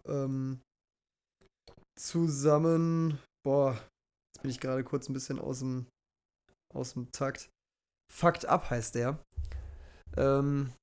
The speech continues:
den werde ich noch draufpacken. Ich find's einfach nice, wie das Geschrei auf diese, also der,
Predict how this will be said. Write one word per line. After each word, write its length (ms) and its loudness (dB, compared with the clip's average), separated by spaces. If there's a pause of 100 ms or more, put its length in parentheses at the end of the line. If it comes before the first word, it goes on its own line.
(140)
den 80 0
werde 100 4
ich 80 0
noch 120 2
draufpacken. 600 2
Ich 160 -4
find's 240 0
einfach 320 -4
nice, 480 -2
wie 720 -2
das 360 -2
Geschrei 540 2
auf 160 0
diese, 220 0
also 180 0
der, 340 0